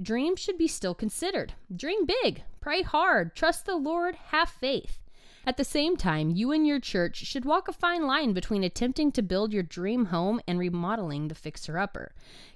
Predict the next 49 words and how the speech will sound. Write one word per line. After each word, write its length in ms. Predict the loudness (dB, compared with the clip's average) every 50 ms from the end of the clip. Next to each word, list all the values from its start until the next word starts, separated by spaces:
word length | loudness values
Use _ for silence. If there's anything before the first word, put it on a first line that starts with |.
| -2
Keep 180 | 0 0 2 2
a 40 | 2
wise 420 | 2 2 4 4 4 4 2 2
balance 440 | 2 0 0 2 2 0 0 0 -2
between 320 | -4 -4 -4 -2 -2 -2
faith 380 | -2 -2 -2 0 0 0 -2 -2
and 140 | -2 -2 -2
trust 440 | -2 -2 -2 0 0 0 -2 -8 -8 -4
and 180 | -2 -2 0
living 320 | 0 -2 -2 -2 -2 -2 -2
large. 460 | -2 -2 -4 -4 -6 -8 -8 -8 -8 -8 -8 -14 -12 -4
Consider 440 | -2 -2 0 4 4 4 6 4 4
getting 280 | 4 4 4 4 4 2
some 220 | 2 2 2 2
wise 280 | 2 0 0 -2 -2 -2
counsel 600 | -4 -4 -4 -2 -2 -2 -2 -4 -8 -8 -8 -6
as 180 | -6 -6 -6
to 140 | -4 -6 -2
what 200 | 0 0 -2 0
others 300 | -2 -2 0 0 0 0
are 80 | -2 -4
doing. 380 | -4 -6 -8 -8 -10 -12 -14 -16 -18 -20 -20 -20 -20 -20 -20 -14 -4
What 220 | 2 4 4 6 6
has 120 | 4 2
been 200 | 4 4 4 4
successful 560 | 4 2 -2 0 0 0 0 0 -2 -4 -6
for 200 | -4 -4 -4 -2
others? 500 | 0 0 0 -2 -6 -8 -10 -12 -12 -14 -14 -16 -18 -20 -20 -20 -18 -8 -2
And 160 | 0 0 0
then 140 | 2 2 0
also 320 | 0 0 -2 -2 -2 -2
realize 460 | -2 0 -2 -2 -2 -2 -2 -2 -2 -2
that 180 | -2 -2 2
God 200 | 4 4 6 6
may 160 | 6 4 4
want 220 | 4 2 2 0 0 -2
to 60 | -4
grow 220 | -2 0 0 0
your 240 | 0 0 0 2 2
missions 460 | 2 2 0 -2 -2 -2 -2 -2 -2 -2
at 180 | -4 -4 -2
your 140 | -4 -6 -6
church 440 | -6 -6 -4 -2 -2 -2 -4 -6 -6
in 120 | -2 -2
a 60 | 0
way 240 | 2 2 2 2 2
like 180 | 2 0 0 0
no 240 | 0 0 2 2 2
other. 320 | 2 2 0 -2 -6 -8